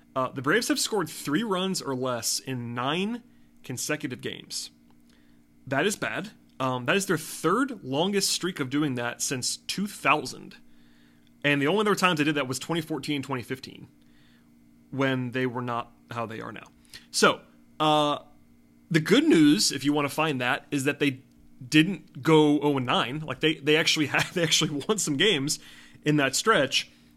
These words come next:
But the more important news is that the offense, which had been carrying them in the absence of their bad pitching, uh, early on in the season, you know, just keeping them afloat, basically, the offense has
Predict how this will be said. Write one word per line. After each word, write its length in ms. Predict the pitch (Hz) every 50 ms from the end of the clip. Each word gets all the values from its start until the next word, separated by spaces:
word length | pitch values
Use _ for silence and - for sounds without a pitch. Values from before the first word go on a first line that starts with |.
| _ _ -
But 360 | 127 - 165 156 139 - 139
the 100 | 151 156
more 220 | 156 170 170 160
important 460 | 139 131 - - 247 233 160 143 143 135
news 340 | 135 127 123 127 123 123
is 100 | 135 120 110
that 140 | 135 127 123
the 100 | 127 127
offense, 440 | 156 196 202 - 147 139 135 131
which 100 | 143 135
had 100 | - 135
been 140 | 113 131 120
carrying 380 | - - 208 247 226 160 139 131
them 260 | 127 127 127 127 120 - - - - - - - - - - - - - -
in 100 | - 156
the 80 | 151 143
absence 360 | 143 143 143 - 151 131 -
of 160 | 139 131 117
their 100 | 127 135
bad 300 | 117 120 139 131 131 131
pitching, 460 | - 180 190 - 139 120 123 123 123 - - - - - - - - - - - -
uh, 60 | - - -
early 200 | 151 147 143 143
on 140 | 143 156
in 40 | 151
the 80 | 139 127
season, 400 | - - 143 139 123 131 131 131
you 80 | 123
know, 60 | 120 123
just 140 | 117 131 -
keeping 180 | - 151 143
them 60 | 127 123
afloat, 360 | 120 110 - 175 196 208 160
basically, 340 | 139 135 131 - 147 - 127
the 120 | 120 127
offense 320 | 147 185 185 - 160 151 -
has 280 | 139 135 131 131 -